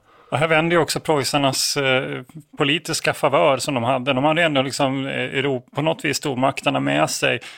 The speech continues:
eftersom man anså-, i början av kriget, som man, eftersom man ansåg att den franska krigsförklaringen var ganska, eh, var överilad och, och, eh, onödig. Men här, när man väl kommer fram till Paris då, då vänder ju krigslyckan, eller de, ska säga, den politiska krigslyckan på det viset att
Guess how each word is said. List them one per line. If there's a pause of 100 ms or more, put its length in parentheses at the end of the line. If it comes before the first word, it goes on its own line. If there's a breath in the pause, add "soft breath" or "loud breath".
eftersom
man
anså-,
i
början
av
kriget,
som
man,
eftersom
man
ansåg
att
den
franska
krigsförklaringen
var
ganska, (520 loud breath)
eh,
var
överilad
och,
och,
eh,
onödig. (680 loud breath)
Men
här, (220)
när
man
väl
kommer
fram
till
Paris
då,
då
vänder
ju
krigslyckan,
eller
de,
ska
säga,
den
politiska
krigslyckan
på
det
viset
att